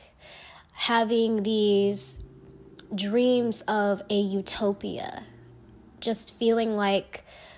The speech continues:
the world should be a dreamland, uh, being seemingly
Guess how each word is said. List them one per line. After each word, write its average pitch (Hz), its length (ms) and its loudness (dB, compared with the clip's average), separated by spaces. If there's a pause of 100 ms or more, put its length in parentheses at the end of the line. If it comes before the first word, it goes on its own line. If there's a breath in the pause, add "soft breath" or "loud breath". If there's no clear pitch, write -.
(140 loud breath)
the 220 100 0
world 214 540 2
should 190 340 -2
be 202 560 0
a 190 640 -2 (160)
dreamland, 196 1200 -4 (720 soft breath)
uh, 185 280 -2 (200)
being 254 540 2 (580 loud breath)
seemingly 269 720 2